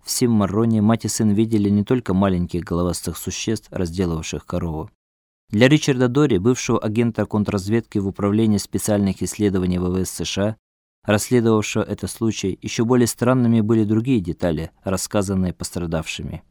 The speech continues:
Их описание того места, куда их доставили похитители, очень напоминало подземные лаборатории по производству секретного оружия. Ричард Дори расследовал эти случаи вместе с исследовательницей Кристой Тилтон, которая однажды сама побывала в таком странном месте.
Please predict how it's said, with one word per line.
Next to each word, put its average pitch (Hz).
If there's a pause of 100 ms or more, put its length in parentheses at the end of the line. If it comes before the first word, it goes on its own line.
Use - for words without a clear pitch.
(920)
Их 156
описание 143
того 110
места, 131
куда 104
их 104
доставили 104
похитители, 92
очень 135
напоминало 120
подземные 104
лаборатории 95
по 107
производству 101
секретного 87
оружия. 80 (320)
Ричард 120
Дори 131
расследовал 117
эти 117
случаи 120
вместе 110
с -
исследовательницей 101
Кристой 101
Тилтон, 110
которая 117
однажды 107
сама 113
побывала 90
в -
таком 80
странном 85
месте. 78